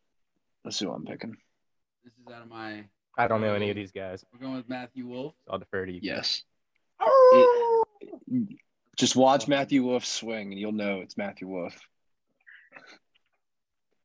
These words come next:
Speaker 1: He's got the weirdest hitch to it. Okay. Group ten, we have Tommy Fleetwood, Takimi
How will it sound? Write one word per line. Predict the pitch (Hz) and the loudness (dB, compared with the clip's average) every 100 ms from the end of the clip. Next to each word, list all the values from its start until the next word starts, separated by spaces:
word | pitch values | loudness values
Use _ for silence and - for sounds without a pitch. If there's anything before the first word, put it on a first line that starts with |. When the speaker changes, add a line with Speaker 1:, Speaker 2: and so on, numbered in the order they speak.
| _ _ | _ _
Speaker 1:
He's | - | -6
got | - 104 | -4 -2
the | 107 | -2
weirdest | 101 107 110 107 101 - | 0 0 0 0 -2 -2
hitch | 107 104 - | -4 -4 -6
to | 101 | -6
it. | 95 92 _ - | -6 -10 _ -8
Okay. | 107 85 - _ _ _ _ | -6 -6 -10 _ _ _ _
Group | 127 135 | 2 4
ten, | 139 135 135 | 4 4 4
we | 131 | 2
have | 123 104 | -2 0
Tommy | 123 127 | 2 2
Fleetwood, | 117 120 113 117 113 107 107 _ _ _ - | 0 -4 -4 -4 -4 -6 -8 _ _ _ -20
Takimi | - 127 120 120 117 113 | -2 2 2 2 0 -2